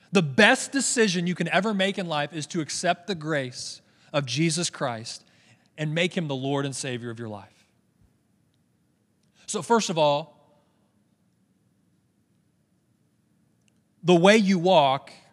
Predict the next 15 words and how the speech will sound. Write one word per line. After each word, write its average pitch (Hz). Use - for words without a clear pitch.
has 175
nothing 220
to 196
do 196
with 175
how 175
you 156
were 131
saved. 123
But 165
secondly, 156
the 196
way 233
you 226
walk 170